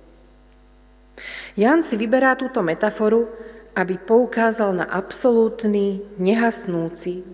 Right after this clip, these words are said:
zdroj života. Keď hovorí o živote, ktorý bol svetlom ľudí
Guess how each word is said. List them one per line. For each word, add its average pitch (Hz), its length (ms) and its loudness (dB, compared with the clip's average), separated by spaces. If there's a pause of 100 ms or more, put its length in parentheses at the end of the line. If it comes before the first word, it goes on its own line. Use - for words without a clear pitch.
zdroj 175 320 0
života. 170 560 -10 (1700)
Keď 190 240 0
hovorí 247 400 2
o - 80 0
živote, 214 480 0
ktorý 208 320 2
bol 185 320 0
svetlom 190 720 -2
ľudí 175 560 -6